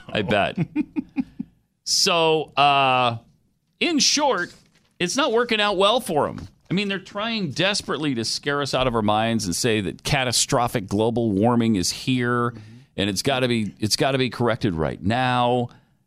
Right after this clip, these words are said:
Speaker 1: And the weather's just not, the climate is not cooperating with them.
Speaker 2: And, and just wait till these high schoolers that are getting this, uh,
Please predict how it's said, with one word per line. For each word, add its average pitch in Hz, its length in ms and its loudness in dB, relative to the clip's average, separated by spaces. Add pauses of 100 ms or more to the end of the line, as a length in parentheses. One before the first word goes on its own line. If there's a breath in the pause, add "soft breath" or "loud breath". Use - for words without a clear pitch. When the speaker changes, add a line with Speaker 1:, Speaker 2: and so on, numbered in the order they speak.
(420)
Speaker 1:
And 127 140 0
the 131 60 2
weather's 139 340 2
just 135 160 0
not, 147 240 -2
the 110 140 0
climate 151 520 -2 (260)
is 71 160 0
not 73 380 0 (180)
cooperating 87 840 -2
with - 220 -8
them. 67 260 -4 (560 soft breath)
Speaker 2:
And, 165 240 0
and 147 100 0
just 135 240 0
wait 175 320 -6 (420)
till 110 120 -6
these 117 180 -6
high 180 140 0
schoolers 110 460 -6
that 123 160 0
are 110 100 -4
getting 120 400 -2
this, 110 320 -12
uh, 104 220 -16